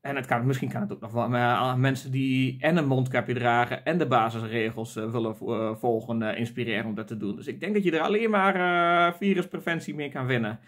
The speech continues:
En het is gewoon, ja, het is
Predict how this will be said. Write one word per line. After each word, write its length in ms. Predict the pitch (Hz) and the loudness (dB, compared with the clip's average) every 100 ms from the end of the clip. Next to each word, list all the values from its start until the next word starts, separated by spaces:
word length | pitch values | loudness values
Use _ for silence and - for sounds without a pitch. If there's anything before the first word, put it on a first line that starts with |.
| _ _ _ _ | _ _ _ _
En 100 | 160 | -12
het 100 | 139 | -8
is 160 | 147 - | -10 -6
gewoon, 440 | 143 131 123 - | 0 0 0 -4
ja, 240 | 151 120 127 - _ _ _ - | -4 -4 -8 -20 _ _ _ -16
het 180 | 127 | -14
is 340 | 151 135 - | -12 -14 -18